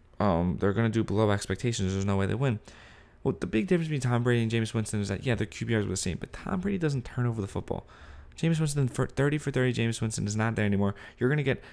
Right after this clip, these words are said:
thirty-five touchdowns and probably, I would say, eight to twelve interceptions from Tom Brady. And the amount of possessions you save out of that is unbelievable. Also, Gronk is back. Listen, this offense is, has untapped two thousand seven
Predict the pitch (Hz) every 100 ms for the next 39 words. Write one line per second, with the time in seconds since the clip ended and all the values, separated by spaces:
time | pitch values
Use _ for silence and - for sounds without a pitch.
0 | - - 123 143 139 135 127 113 - 110
1 | 107 98 - 123 127 117 - - - -
2 | 117 127 120 - - 127 - - 123 -
3 | 123 120 117 - 113 117 107 110 107 113
4 | 123 113 - - 120 123 139 165 156 123
5 | 110 117 - 117 107 - - 92 113 127
6 | 131 139 135 - - - - - 92 -
7 | - 117 117 113 120 120 117 - 104 107
8 | 101 92 90 101 104 101 98 92 - -
9 | - 104 98 76 90 65 107 117 107 98
10 | - - - - 92 - - 101 107 -
11 | 95 90 - 104 98 90 92 87 - 80
12 | 80